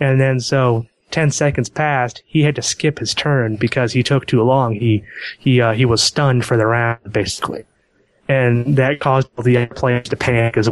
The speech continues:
well because, you know, their guy was getting attacked and he couldn't do anything. He was so shocked. And that created very, um, a very intense scene, like, in terms of narrative.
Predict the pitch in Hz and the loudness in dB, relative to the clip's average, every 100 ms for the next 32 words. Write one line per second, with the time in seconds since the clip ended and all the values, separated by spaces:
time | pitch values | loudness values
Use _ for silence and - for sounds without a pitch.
0 | - 123 113 120 120 113 104 - - - | -2 -2 0 0 0 0 -2 -4 -8 -18
1 | - 139 120 135 131 117 127 131 120 - | -4 0 2 2 2 0 0 0 0 0
2 | 123 110 107 135 127 123 110 113 - 127 | 2 2 0 -2 -2 -2 0 0 0 0
3 | 117 123 127 117 110 104 120 113 110 - | 2 2 2 0 0 2 2 2 0 0
4 | 151 131 110 - 143 127 110 - 135 131 | 0 0 2 2 0 -2 -6 -4 0 2
5 | 127 143 139 127 117 120 135 131 120 120 | 2 2 4 4 2 2 4 4 4 2
6 | 143 120 113 117 - 123 135 135 120 113 | 2 0 -2 -4 -4 -2 2 4 2 0
7 | - 143 127 - - 147 123 104 110 123 | 0 2 2 0 2 4 4 4 2 2
8 | 127 123 104 117 127 127 101 - | 2 2 2 2 4 2 0 -4